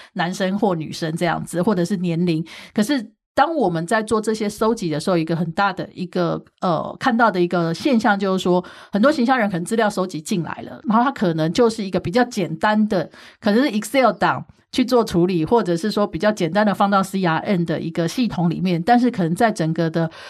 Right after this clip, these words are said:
呃，资安的防护意识上面没有这么强烈，或者是说在这个很多资料的收集上面，是不是有一些的讯息，是不是这么必要，可能都会是一个可以考量的一个地方。所以就会造成说，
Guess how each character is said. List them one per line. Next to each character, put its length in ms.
呃， 160
资 180
安 140
的 80
防 260
护 200
意 180
识 240
上 200
面 360
没 160
有 100
这 100
么 80
强 240
烈， 160
或 160
者 100
是 120
说 180
在 420
这 100
个 120
很 120
多 140
资 240
料 180
的 120
收 240
集 180
上 260
面， 240
是 160
不 60
是 160
有 180
一 80
些 220
的 140
讯 340
息， 260
是 160
不 80
是 140
这 80
么 120
必 280
要， 300
可 140
能 160
都 120
会 140
是 180
一 120
个 160
可 160
以 100
考 280
量 300
的 160
一 120
个 120
地 240
方。 160
所 140
以 40
就 100
会 80
造 180
成 220
说， 280